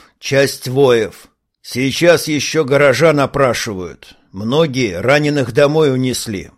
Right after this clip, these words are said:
Но про мастеров ничего не слышно». «Значит, у нас сейчас на руках лишь штук десять лодок, которые с громыхателями в дозорах были.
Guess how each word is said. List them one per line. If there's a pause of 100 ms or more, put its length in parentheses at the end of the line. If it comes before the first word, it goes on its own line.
(380)
Но
про
мастеров
ничего
не
слышно». (800)
«Значит,
у
нас
сейчас
на
руках
лишь
штук
десять
лодок,
которые
с
громыхателями
в
дозорах
были.